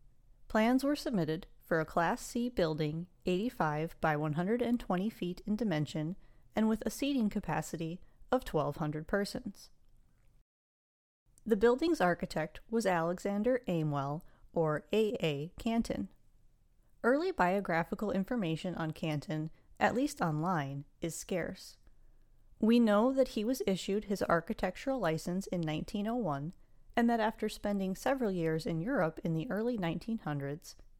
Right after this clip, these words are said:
he returned to the U S and patented architectural designs for decorative columns, capitals, and architraves. His work was featured in the fine arts journal, The International Studio.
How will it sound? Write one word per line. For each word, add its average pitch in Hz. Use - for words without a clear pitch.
he 202
returned 196
to -
the 262
U 233
S 143
and 165
patented 160
architectural 208
designs 151
for 277
decorative 190
columns, 151
capitals, 156
and 175
architraves. -
His 185
work 214
was 190
featured 165
in 170
the 170
fine 190
arts 185
journal, 151
The 240
International 165
Studio. 233